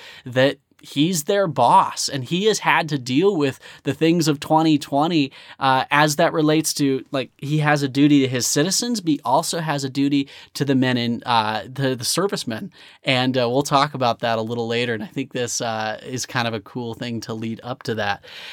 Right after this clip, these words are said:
Now, the other question I've gotten asked is, like, "Well, Connor, do you think those were Antifa people, or do you really think those were people that were there rallying?" Uh,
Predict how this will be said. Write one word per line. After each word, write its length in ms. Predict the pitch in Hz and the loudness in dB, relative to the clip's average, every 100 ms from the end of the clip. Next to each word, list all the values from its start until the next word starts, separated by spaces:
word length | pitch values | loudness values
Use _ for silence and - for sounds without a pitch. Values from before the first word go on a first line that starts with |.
| - | 0
Now, 160 | 151 156 | 4 6
the 160 | 156 | 6
other 240 | 156 175 185 | 6 4 2
question 480 | - 175 165 170 143 | 4 4 4 0 0
I've 240 | 139 151 | 0 0
gotten 320 | 151 127 135 | 2 2 2
asked 480 | 127 135 131 127 - | 0 0 0 -2 -6
is, 180 | 120 - - - - | -6 -8 -12 -20 -4
like, 340 | 127 123 - - | -4 -4 -8 -12
"Well, 220 | 151 151 | -4 -2
Connor, 340 | 143 180 170 | 2 2 2
do 100 | 143 | 2
you 80 | 190 | 0
think 220 | 185 202 | 0 -2
those 180 | 180 170 | -2 0
were 80 | 160 | 2
Antifa 560 | 151 139 - 190 185 160 | 2 0 -2 -2 -2 -2
people, 320 | 180 160 175 | -4 -2 -2
or 120 | 143 | -2
do 80 | 131 | -2
you 120 | 170 | -2
really 340 | 151 175 165 | 0 2 2
think 340 | 143 160 147 - | 0 0 0 0
those 300 | 143 143 127 | 0 0 -2
were 200 | 135 131 | -4 -4
people 420 | - 135 135 131 | -4 -4 -2 -4
that 160 | 123 131 | -4 -6
were 160 | 127 | -4
there 180 | 120 120 | -2 -2
rallying?" 480 | 117 117 110 107 101 - - - - - _ _ _ | 0 0 -2 -4 -8 -16 -20 -20 -20 -20 _ _ _
Uh, 240 | 180 170 | 0 2